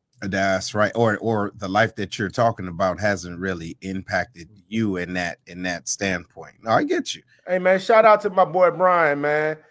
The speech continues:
Speaker 2: Hey, much love to you, brother. You know what I'm saying? One day we gotta get you on here.
Speaker 1: Yo,
Speaker 2: He,
Speaker 1: what's going
Speaker 2: he,
Speaker 1: on?
Speaker 2: he
Speaker 1: Yeah,
Speaker 2: was a,
Speaker 1: Brian.
Speaker 2: he was a, he was my, he was my, uh, battle buddy, um, in senior N C O A. He was the
Speaker 1: Mm-hmm.
Speaker 2: only Army guy in my class.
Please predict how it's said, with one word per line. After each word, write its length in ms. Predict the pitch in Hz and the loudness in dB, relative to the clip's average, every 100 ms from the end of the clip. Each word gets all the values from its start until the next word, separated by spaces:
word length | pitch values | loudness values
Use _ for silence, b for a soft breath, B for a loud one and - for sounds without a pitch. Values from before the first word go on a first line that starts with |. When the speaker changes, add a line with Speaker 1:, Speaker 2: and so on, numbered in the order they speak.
| b b b | b b b
Speaker 2:
Hey, 140 | 151 | 2
much 220 | 165 185 | 4 2
love 300 | 190 196 185 185 | 6 8 8 6
to 100 | 175 | -8
you, 140 | 165 | -6
brother. 420 | 143 170 175 180 | 2 4 4 0
You 120 | 165 170 | -4 -2
know 80 | |
what 60 | 175 | 0
I'm 60 | 175 | 0
saying? 160 | 170 | -2
One 140 | 175 180 | -2 -2
day 80 | 180 | -2
we 80 | 175 | 0
gotta 200 | 170 165 | 0 -2
get 200 | 175 175 | -10 -10
you 160 | 170 | -6
on 220 | 180 170 | -2 -2
here. 300 | 156 117 95 _ b | -2 -6 -10 _ b
Speaker 1:
Yo, 300 | 104 123 135 | 4 8 10
Speaker 2:
He, 60 | 127 | 8
Speaker 1:
what's 200 | 107 - | 4 -4
going 320 | - 147 147 156 | 0 6 6 8
Speaker 2:
he, 40 | |
Speaker 1:
on? 340 | 160 143 104 - _ - | 8 6 4 -6 _ -6
Speaker 2:
he 80 | 110 | 2
Speaker 1:
Yeah, 220 | 131 131 | 6 6
Speaker 2:
was 100 | - | 4
a, 40 | |
Speaker 1:
Brian. 280 | 113 113 - | 0 0 0
Speaker 2:
he 60 | 196 | -2
was 220 | 185 156 | -2 -2
a, 180 | 160 147 | -2 -2
he 60 | 180 | -4
was 100 | 180 | -2
my, 240 | 175 170 180 | -2 -2 -2
he 80 | 175 | -4
was 160 | 180 | -4
my, 120 | 165 160 | -2 0
uh, 280 | 160 156 143 | 2 4 4
battle 340 | 175 196 180 | 4 4 2
buddy, 500 | 170 170 160 156 147 | 0 0 0 -2 -6
um, 560 | 147 143 135 123 117 - _ _ _ - | -2 0 0 -4 -10 -18 _ _ _ -14
in 100 | 131 | -12
senior 340 | - 180 170 | -8 -6 -2
N 120 | 170 | -2
C 160 | 160 165 | -2 0
O 180 | 156 165 | 0 4
A. 200 | 175 151 | 2 2
He 80 | 170 | -4
was 240 | 160 147 | -6 -6
the 60 | 147 | -2
Speaker 1:
Mm-hmm. 100 | 160 | -2
Speaker 2:
only 160 | 160 | -2
Army 340 | 156 170 165 151 | -2 -2 -2 -2
guy 320 | 151 147 139 | 0 0 0
in 80 | 139 | -4
my 140 | 139 | -6
class. 520 | 135 156 139 107 - | -4 -2 -2 -6 -12